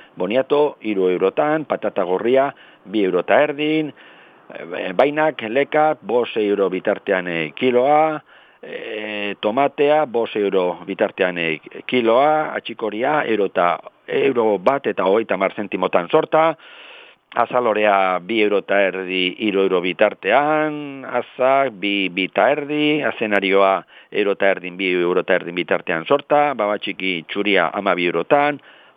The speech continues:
babarrun beltza hemezortzi eurotan,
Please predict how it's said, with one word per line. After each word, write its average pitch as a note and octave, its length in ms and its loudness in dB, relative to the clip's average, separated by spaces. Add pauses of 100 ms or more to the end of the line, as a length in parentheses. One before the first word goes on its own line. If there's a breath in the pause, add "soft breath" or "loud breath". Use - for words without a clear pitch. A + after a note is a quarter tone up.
babarrun B2+ 380 0
beltza G#2+ 280 0 (400)
hemezortzi G2+ 640 0 (240)
eurotan, D#3 500 2